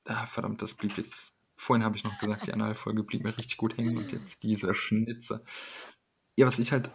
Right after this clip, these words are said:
auch spannend fand, ähnlich wie bei der Sozialgeschichte,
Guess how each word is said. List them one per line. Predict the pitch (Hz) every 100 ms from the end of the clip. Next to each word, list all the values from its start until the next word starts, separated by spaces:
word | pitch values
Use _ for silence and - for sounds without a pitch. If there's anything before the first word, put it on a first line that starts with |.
| - -
auch | 113
spannend | - 123 131
fand, | - 123 120 - -
ähnlich | - 120 117 -
wie | 113
bei | - 101
der | 110 98 - -
Sozialgeschichte, | 120 113 123 127 123 107 110 107 151